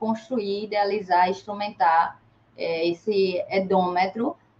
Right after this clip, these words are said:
com temperatura controlada dentro de um banho, né, de silicone com temperatura controlada, e aqui dentro era onde a gente colocava a solução, né, salina,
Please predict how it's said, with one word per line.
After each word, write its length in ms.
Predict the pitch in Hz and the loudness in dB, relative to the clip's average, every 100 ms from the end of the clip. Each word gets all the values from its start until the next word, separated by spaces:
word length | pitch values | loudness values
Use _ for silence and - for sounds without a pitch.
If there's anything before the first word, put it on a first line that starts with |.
| _ | _
com 480 | 220 214 220 233 - | 2 4 6 4 2
temperatura 720 | - 208 196 190 180 220 294 | -4 -2 2 0 0 0 0
controlada 920 | 294 262 254 233 185 180 185 202 202 - | 0 0 0 4 6 6 4 2 -2 -4
dentro 460 | 196 208 240 233 | -4 -2 -4 -6
de 160 | 196 208 | -6 2
um 120 | 247 | 2
banho, 580 | - 185 185 202 254 - _ | 2 0 0 -2 -6 -6 _
né, 280 | - 165 180 | -10 -6 -6
de 100 | 190 | -8
silicone 680 | 190 196 190 - 175 165 196 | -8 -4 -4 -6 -6 -6 -8
com 160 | - 180 | -12 -14
temperatura 560 | 170 165 - - 220 | -10 -6 -6 -4 -4
controlada, 800 | - 214 196 185 165 165 180 202 - - _ | -2 0 2 6 6 6 4 0 -2 -18 _
e 100 | 214 | 4
aqui 380 | 233 247 330 370 | 4 6 2 4
dentro 640 | 220 220 202 202 240 320 403 - _ - | 4 4 0 0 2 2 0 -12 _ 2
era 500 | 202 208 220 214 208 | 6 6 6 4 2
onde 380 | 220 233 226 - | 0 0 -2 -4
a 120 | 196 | -2
gente 220 | 190 202 - | -2 -4 -2
colocava 720 | 214 226 254 208 185 190 208 | 0 2 2 4 6 6 4
a 40 | 208 | 0
solução, 840 | - 202 254 - 202 190 226 339 - | 0 0 -2 -2 4 4 4 -2 -10
né, 240 | - 170 175 | -6 -4 -2
salina, 680 | - 208 214 180 185 208 | 2 2 2 -2 -2 -2